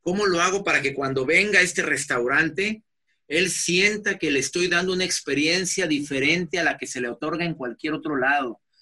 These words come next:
¿Qué plus voy a dar yo si soy cajero? Ah, porque no, no pensemos nada más en emprendimiento grande. Yo soy el cajero.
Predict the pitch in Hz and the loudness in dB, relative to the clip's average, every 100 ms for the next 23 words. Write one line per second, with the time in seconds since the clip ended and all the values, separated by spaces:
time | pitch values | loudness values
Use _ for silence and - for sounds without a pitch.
0 | _ _ _ - 196 202 - 185 202 233 | _ _ _ 0 2 0 -2 -2 0 0
1 | 170 147 170 196 190 151 156 180 143 113 | -2 -4 -2 0 2 2 2 0 -2 -2
2 | 156 196 202 202 _ _ - 147 143 143 | -2 -2 -4 -10 _ _ -8 -2 0 0
3 | 180 165 165 147 - 185 196 160 113 - | -2 0 0 0 2 2 2 0 -6 -14
4 | _ _ _ _ _ _ - 139 139 143 | _ _ _ _ _ _ -4 -4 -2 -4
5 | 143 147 147 165 196 208 170 160 170 - | -2 0 2 0 0 -4 -4 -4 -4 -4
6 | 208 190 - 170 202 202 147 139 135 135 | -4 -2 0 2 2 -2 -2 0 0 0
7 | 165 185 - - - - 143 147 139 139 | 2 0 -2 -10 -20 -10 -4 -2 -2 -2
8 | 139 147 143 139 135 151 170 180 160 147 | -2 -2 0 0 0 0 -2 -2 0 2
9 | 165 147 143 170 185 202 202 160 131 170 | 2 2 0 0 0 0 -2 -4 -2 0
10 | 180 156 | 0 -2